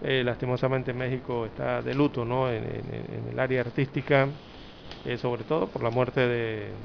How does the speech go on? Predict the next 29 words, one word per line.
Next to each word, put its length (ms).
Vicente 320
Fernández 480
y 40
recientemente 680
también 400
de 80
una 400
a-, 480
actriz, 420
eh, 440
de 100
cine 460
y 60
telenovela 640
importante 1000
en 380
México. 720
Bien, 200
don 100
Juan 160
de 100
Dios, 300
las 220
seis 260
cincuenta 340
y 40
cuatro 280
minutos, 600
eh, 100